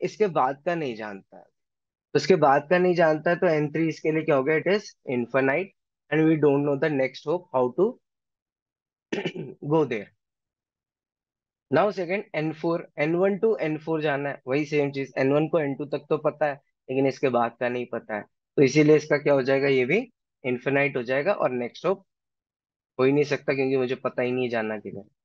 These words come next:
Like N O, एन फ़ाइव तक भी same वही चीज है, इसीलिए यहाँ पे भी क्या हो जाएगा, infinite and do no-, do not know the next hop। Second,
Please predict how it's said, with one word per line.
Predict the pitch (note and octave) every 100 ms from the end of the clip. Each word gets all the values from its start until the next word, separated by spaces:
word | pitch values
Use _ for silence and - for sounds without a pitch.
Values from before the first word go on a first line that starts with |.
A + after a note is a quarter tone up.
| _ _ _ C#3+
Like | F#3+ A3 - -
N | C#3+ E3
O, | F3 -
एन | E3
फ़ाइव | E3+ F3 F3 F3
तक | E3+
भी | D#3
same | E3+ F3 E3+
वही | D#3+ D#3 D3+
चीज | D#3 D#3
है, |
इसीलिए | C#3+ D3+ D3
यहाँ | C3+ B2+
पे | C3+
भी | C#3+
क्या | C#3+ C3+
हो |
जाएगा, | B2+ D3 D#3
infinite | - A#2+ A#2+ C3 C#3+ A#3+ - _ _ _
and | D3 D3
do | B2 A#2
no-, | A#2+ - B2
do | B2 B2
not | C3+
know | B2 A2
the | D#3 - _ _ -
next | A2+ - -
hop। | _ _ _ _ _ _ _ _ _ _
Second, | E3+ D#3+ F3+